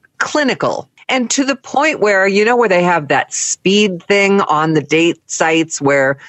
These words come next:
you can look at somebody's picture and say yes or no. It's like, I can't even look after a certain point. I'm so overwhelmed with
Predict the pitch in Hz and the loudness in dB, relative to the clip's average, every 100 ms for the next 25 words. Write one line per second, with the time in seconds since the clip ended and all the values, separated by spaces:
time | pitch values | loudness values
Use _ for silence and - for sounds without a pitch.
0 | - 180 190 160 170 202 190 202 180 156 | -6 -2 0 2 0 0 -2 0 0 0
1 | 147 - 208 - 170 143 139 127 120 151 | -2 -2 -2 0 0 0 0 0 0 2
2 | 185 170 135 127 151 165 170 180 - _ | 2 0 -2 0 0 2 2 0 -6 _
3 | _ _ _ _ _ 427 415 - 403 - | _ _ _ _ _ -4 -2 0 -2 -4
4 | - _ _ - 392 415 - 392 359 269 | -14 _ _ -4 -2 -2 0 2 2 2
5 | 247 240 240 247 277 415 - - 190 175 | 2 4 4 2 2 0 -2 -2 -2 0
6 | 175 156 147 139 160 - 131 131 131 92 | 0 2 2 0 -2 -2 -6 -4 -4 -6
7 | - _ _ _ 220 220 - 226 208 - | -12 _ _ _ -2 -2 -2 -2 0 0
8 | 214 185 185 156 151 180 160 120 120 - | 0 2 0 2 2 2 2 -2 -4 -6
9 | 147 160 160 | 0 0 -2